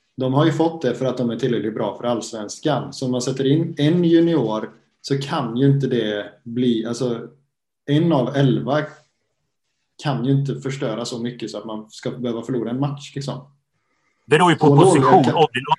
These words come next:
Speaker 2: Od-, Odilon var ju med. Det var ju försvaret som läckte.
Speaker 1: Mm.
Speaker 2: Målvakt är en annan. Det är lite känsligare. Just målvakt är en utsatt position.
Speaker 1: Mm.
Speaker 2: Där jag, jag, jag, min teori är att man väntar ett tag med målvakt.
Speaker 1: Mm.
Speaker 2: Man vill också se hur bra är Adam.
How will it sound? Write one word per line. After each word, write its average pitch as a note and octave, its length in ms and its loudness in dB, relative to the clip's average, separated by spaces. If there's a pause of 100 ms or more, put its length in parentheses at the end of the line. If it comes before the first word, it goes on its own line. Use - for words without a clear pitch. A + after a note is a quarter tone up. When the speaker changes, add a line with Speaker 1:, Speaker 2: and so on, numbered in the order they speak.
(120)
Speaker 2:
Od-, E3+ 400 0
Odilon D3+ 360 2
var F3 180 2
ju D3 160 -4
med. B2 280 -2
Det B2+ 60 -2
var D#3 140 2
ju C#3 60 -2
försvaret A#2 720 0
som D#3 120 -4
läckte. D#3+ 360 0
Speaker 1:
Mm. E3 460 4
Speaker 2:
Målvakt C3+ 720 0
är C3 100 4
en C3+ 80 6
annan. G#2 520 2
Det D3 120 2
är D3 40 0
lite C#3 220 0
känsligare. A2+ 600 -2
Just B2 180 -2
målvakt C#3 460 -2
är B2+ 40 -4
en A#2 140 -6
utsatt A#2 500 -4
position. C#3 420 2
Speaker 1:
Mm. F3 280 -6
Speaker 2:
Där B2 260 0
jag, B2+ 220 0
jag, C3+ 240 2
jag, C#3+ 240 -4
min D#3 240 -2
teori D#3 380 0
är A#2+ 40 4
att - 100 -4
man B2 140 2
väntar B2+ 380 -2
ett C3+ 140 -2
tag C3 160 0
med A#2+ 100 0
målvakt. A2+ 300 0
Speaker 1:
Mm. A2 120 -2
Speaker 2:
Man A#2 100 0
vill C3 100 -2
också - 200 -6
se A2+ 200 -8 (140)
hur C3+ 200 2
bra A#2+ 320 6
är A#2 260 6
Adam. G2 320 -2